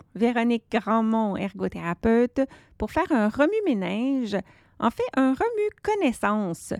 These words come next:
sur le sujet des réflexes primitifs, euh, ou archaïques, selon l'expression que vous préférez. C'est un sujet qui suscite beaucoup de questions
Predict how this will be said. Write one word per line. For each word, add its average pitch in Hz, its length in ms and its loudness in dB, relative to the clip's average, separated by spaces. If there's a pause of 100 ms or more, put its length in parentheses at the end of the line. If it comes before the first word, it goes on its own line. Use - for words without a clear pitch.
(260)
sur 349 420 0
le 233 160 2
sujet 202 540 -2
des 185 180 -4
réflexes - 680 -6 (160)
primitifs, - 880 -6
euh, 170 140 -2 (340)
ou 320 220 0
archaïques, 196 840 -6
selon 180 360 -2
l'expression 196 720 -4
que 175 280 -4
vous 165 420 -8
préférez. - 440 -4 (320)
C'est 403 380 -4
un 320 80 2
sujet 220 380 -2
qui - 120 -6
suscite - 520 -8 (180)
beaucoup 285 400 -2 (100)
de 202 180 -2
questions 208 600 -6